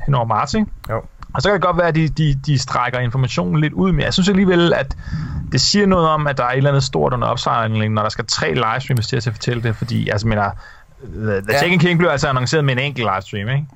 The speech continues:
Speaker 2: Jo.
Speaker 1: Så det, <laughs> jeg
Speaker 2: Det gjorde
Speaker 1: synes,
Speaker 2: The
Speaker 1: øh,
Speaker 2: Dawning også.
Speaker 1: så jeg er sådan lidt, okay, tre skal der alligevel til, øhm,
Speaker 2: Ja,
Speaker 1: interessant, men det, det er måske også, fordi de har set, at der har været stor, øh, altså stor søgning på de her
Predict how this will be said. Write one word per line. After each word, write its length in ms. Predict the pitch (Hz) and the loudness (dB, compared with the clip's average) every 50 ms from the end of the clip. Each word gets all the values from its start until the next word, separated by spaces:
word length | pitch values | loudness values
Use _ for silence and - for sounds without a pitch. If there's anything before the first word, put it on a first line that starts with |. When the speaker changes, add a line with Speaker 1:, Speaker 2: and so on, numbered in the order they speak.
| - - - | -14 -6 -2
Speaker 2:
Jo. 120 | 117 120 - - | -2 -2 -2 -2
Speaker 1:
Så 60 | 127 | -4
det, 120 | 123 120 - | -2 -2 0
<laughs> 20 | - | 0
jeg 260 | 165 139 156 160 - | 0 0 0 0 0
Speaker 2:
Det 120 | 156 170 - | 0 0 0
gjorde 220 | 190 185 190 190 | 2 2 2 2
Speaker 1:
synes, 100 | 175 - 127 | 2 0 2
Speaker 2:
The 40 | 151 | 2
Speaker 1:
øh, 60 | 151 | 2
Speaker 2:
Dawning 220 | 170 165 165 143 | 0 0 0 -2
også. 300 | 127 127 - - - - - - - - - - - - - - - - - - - | -2 -2 -4 -6 -10 -12 -16 -16 -18 -18 -20 -20 -18 -18 -16 -14 -14 -14 -16 -16 -10
Speaker 1:
så 320 | - - 151 131 120 117 113 | -4 -2 0 2 4 2 4
jeg 120 | 117 120 | 4 2
er 100 | 131 143 | 2 2
sådan 160 | 139 175 156 | 2 2 2
lidt, 100 | 147 147 | 2 2
okay, 240 | 151 131 - 123 113 | 0 -2 -2 -4 -4
tre 240 | 117 - - 196 - 233 | -4 -6 -6 -4 -4 -4
skal 120 | - - 175 | -2 -2 0
der 20 | 160 | 0
alligevel 260 | 147 139 123 123 110 | 2 2 0 0 -2
til, 340 | - 135 120 117 113 110 - - | -2 -4 -4 -2 -4 -4 -4 -6
øhm, 460 | - 110 107 - - - - - - - - - - - - - - - - - - - - | -6 -6 -6 -8 -8 -8 -10 -10 -10 -10 -10 -12 -12 -14 -14 -18 -18 -20 -18 -16 -10 -4 -2
Speaker 2:
Ja, 60 | 156 | -2
Speaker 1:
interessant, 340 | 160 - - 247 262 240 170 | 0 0 0 -2 -2 0 0
men 120 | 160 156 | 0 2
det, 120 | 160 151 | 0 0
det 160 | 180 190 143 202 | 2 2 4 4
er 40 | |
måske 200 | 208 202 - 208 | 4 4 2 2
også, 100 | 196 - | 0 0
fordi 200 | - 165 165 202 | 0 0 0 2
de 100 | 160 156 | 2 2
har 80 | 147 143 | 2 2
set, 240 | - - 170 160 139 | 2 2 0 0 0
at 80 | 131 | 0
der 60 | - 120 | 0 0
har 60 | 117 | 0
været 440 | 117 117 110 110 107 110 107 107 - | 0 2 2 2 2 0 0 -2 -6
stor, 400 | - - - 143 135 131 139 - | -6 -2 0 0 0 0 -2 -2
øh, 240 | 127 113 107 110 104 | -2 -2 -2 -2 -2
altså 180 | 110 110 - 110 | -4 -2 -2 -4
stor 220 | - - 151 143 | -2 0 0 0
søgning 460 | 135 - - 143 135 139 147 143 135 | 0 2 2 2 2 2 2 2 2
på 100 | - 120 | 2 0
de 180 | 113 107 120 110 | 2 2 2 2
her 80 | 110 | 2